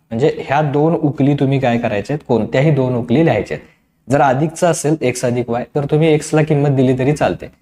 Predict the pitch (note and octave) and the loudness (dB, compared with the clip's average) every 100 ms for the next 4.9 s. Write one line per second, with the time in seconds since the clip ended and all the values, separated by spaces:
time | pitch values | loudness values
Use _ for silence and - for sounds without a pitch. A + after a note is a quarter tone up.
0 | _ _ _ A#2+ C3 D#3+ E3 E3+ F3 E3 | _ _ _ -4 0 2 2 4 4 4
1 | F3 D#3+ - E3 D#3+ D3+ D#3+ C#3+ C#3 A#2+ | 4 2 2 -2 2 2 4 2 2 -2
2 | - - - C3 G#2 C3 B2+ D3 D3 - | -10 -8 -4 -2 -2 0 0 2 0 -2
3 | A#2 A#2+ A#2+ D3 - D3+ D3+ D3 D3+ B2+ | -2 0 2 0 0 2 4 4 2 0
4 | C#3 C3+ C#3+ C#3+ C3+ B2+ C#3 C3+ C#3 | -2 -2 2 2 2 2 2 2 0